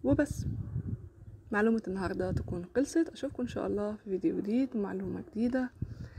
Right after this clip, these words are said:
ما تنسوش أي حاجة بنتكلم عنها هتلاقوا الروابط تبعها موجودة في صندوق الوصف، ولو بتشوفوني من على التيك توك أو الانستا هتلاقوا اللينكات موجودة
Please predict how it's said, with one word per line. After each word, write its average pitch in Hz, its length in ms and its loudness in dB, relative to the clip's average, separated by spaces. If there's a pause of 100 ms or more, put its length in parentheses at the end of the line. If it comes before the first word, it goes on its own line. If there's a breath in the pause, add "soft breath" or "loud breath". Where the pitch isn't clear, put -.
(240 loud breath)
ما 262 60 2
تنسوش 240 640 4 (640 soft breath)
أي 240 160 4
حاجة 220 360 4
بنتكلم 196 500 0
عنها 254 420 4
هتلاقوا 220 280 0
الروابط 190 340 4
تبعها 214 580 -2
موجودة 185 540 2
في - 80 -10
صندوق 185 420 -4 (240)
الوصف، 185 460 4 (760 loud breath)
ولو 226 260 6
بتشوفوني 254 680 2
من 247 120 2
على 214 140 -2
التيك - 220 -8
توك - 260 -4
أو 226 180 0
الانستا 202 580 -2
هتلاقوا 202 360 0
اللينكات 190 480 -4
موجودة 185 580 0